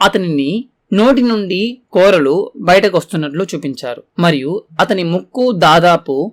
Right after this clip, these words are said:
పక్షి ముక్కులా కనిపిస్తుంది. అతని ముఖం చాలా భయంకరంగా ఉంది, మరియు అతను కిందకి చూస్తున్నట్లుగా స్పష్టంగా చూపించారు. ఇప్పుడు అతను దేని చూస్తున్నాడు?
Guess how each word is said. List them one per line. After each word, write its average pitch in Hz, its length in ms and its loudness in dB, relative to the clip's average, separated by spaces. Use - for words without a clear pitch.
పక్షి 220 300 -2
ముక్కులా 185 320 2
కనిపిస్తుంది. 143 600 -8
అతని 220 340 4
ముఖం 220 260 0
చాలా 151 320 2
భయంకరంగా 196 580 2
ఉంది, 123 260 -6
మరియు 160 380 2
అతను 180 340 0
కిందకి 240 340 2
చూస్తున్నట్లుగా 156 680 -2
స్పష్టంగా 190 460 -4
చూపించారు. 135 540 -10
ఇప్పుడు 170 280 0
అతను 190 280 0
దేని 226 220 4
చూస్తున్నాడు? 254 540 -2